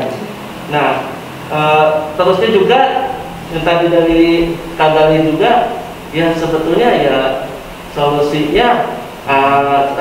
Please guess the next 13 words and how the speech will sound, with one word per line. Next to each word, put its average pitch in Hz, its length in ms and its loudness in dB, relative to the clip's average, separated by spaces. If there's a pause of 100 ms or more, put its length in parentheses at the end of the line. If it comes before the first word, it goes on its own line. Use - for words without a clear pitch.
(320)
salah 135 160 0
satunya - 560 0
kan 143 160 0
dengan 143 280 -2
cara 139 200 0
yang 135 240 0
lain 127 240 2
juga, - 320 2
seperti 147 320 -4
misalkan, 139 340 0 (540)
eh, 135 160 0
pembelajaran 147 720 2
itu 151 240 2